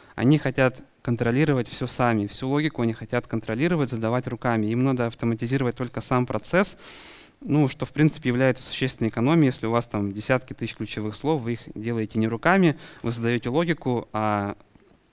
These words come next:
правила и сервис автоматизации всё делают, э, сами. Если вы хотите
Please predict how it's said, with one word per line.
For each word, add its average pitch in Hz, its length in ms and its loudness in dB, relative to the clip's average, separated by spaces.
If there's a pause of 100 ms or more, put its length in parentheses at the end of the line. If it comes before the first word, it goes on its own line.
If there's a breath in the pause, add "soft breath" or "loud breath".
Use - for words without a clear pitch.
(560)
правила 139 460 6
и 113 280 -2
сервис 120 320 -2
автоматизации 117 680 -2
всё - 180 -8
делают, 113 420 -2 (640 loud breath)
э, 95 420 -6 (100)
сами. 110 440 0 (720 loud breath)
Если 147 360 4
вы 135 100 2
хотите 127 500 0